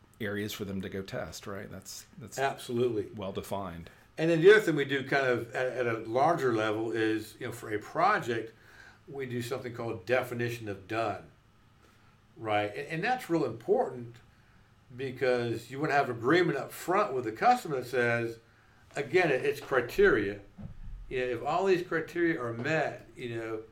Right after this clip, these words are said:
Speaker 2: do you, Mister or Missus Customer, would you agree that we're done with this project?
Speaker 1: Yep.
Speaker 2: Right, and some of that, you know, some of the areas of kind of grayness are, you know, as you go into testing, right,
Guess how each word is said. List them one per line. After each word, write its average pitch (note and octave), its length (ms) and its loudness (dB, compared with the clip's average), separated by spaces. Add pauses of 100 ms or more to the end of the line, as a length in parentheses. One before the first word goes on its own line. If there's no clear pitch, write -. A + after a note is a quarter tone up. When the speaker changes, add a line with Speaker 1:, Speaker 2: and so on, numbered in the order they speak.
(400)
Speaker 2:
do A#2+ 80 -2
you, C3+ 560 2 (500)
Mister C#3+ 240 -6
or C3 40 -6
Missus B2 200 -10
Customer, B2+ 540 -2 (640)
would B2 100 -8
you D3 140 -2
agree B2 240 -2
that B2 180 0
we're A#2 140 -4
done A#2 320 -2
with G#2+ 80 -8
this G#2 120 -6
project? G#2 560 -8
Speaker 1:
Yep. G#2+ 260 -6 (580)
Speaker 2:
Right, B2+ 200 -2
and G#3 100 -8
some D#4 220 0
of B3 80 0
that, E3+ 420 0
you D#3+ 100 -2
know, C#3 60 0
some A#3 240 0
of G3 100 8
the - 280 2
areas E3 440 4
of B2+ 140 0
kind C#3 240 2
of A#2 160 -4 (160)
grayness C3 520 2
are, B2 380 2 (1600)
you C#3 100 0
know, C#3+ 60 -2
as B2 160 -2
you B2+ 60 -4
go D3 180 2
into B2+ 240 -2
testing, A#2 580 -2 (720)
right, B2 280 4